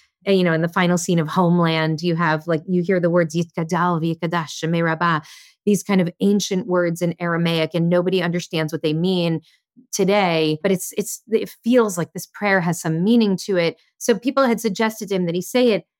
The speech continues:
and he made the mistake of looking at the translation and seeing what the words translate to. And it's something like, "Ma-, glorified and magnified and sanctified be thy holy name."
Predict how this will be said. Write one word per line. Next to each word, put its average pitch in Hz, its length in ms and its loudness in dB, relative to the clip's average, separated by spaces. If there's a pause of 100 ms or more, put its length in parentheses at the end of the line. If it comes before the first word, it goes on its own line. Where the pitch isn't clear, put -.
(120)
and 202 240 0
he 247 260 0
made 208 280 0
the 196 60 -4
mistake 196 440 0
of 165 120 -2
looking 190 420 0
at 175 80 -4
the 180 80 -6
translation 165 800 -2
and 151 140 -4
seeing 170 580 -2 (280)
what 190 180 2
the 185 80 0
words 185 300 0
translate 247 480 2
to. 185 360 2
And 175 300 -2 (220)
it's 185 200 -4
something 214 380 -2
like, 160 220 0
"Ma-, 185 260 2 (140)
glorified 208 640 0
and 185 160 4
magnified 180 580 0
and 175 120 0
sanctified 180 720 0
be 202 180 2
thy 175 340 2
holy 190 320 2
name." 180 280 2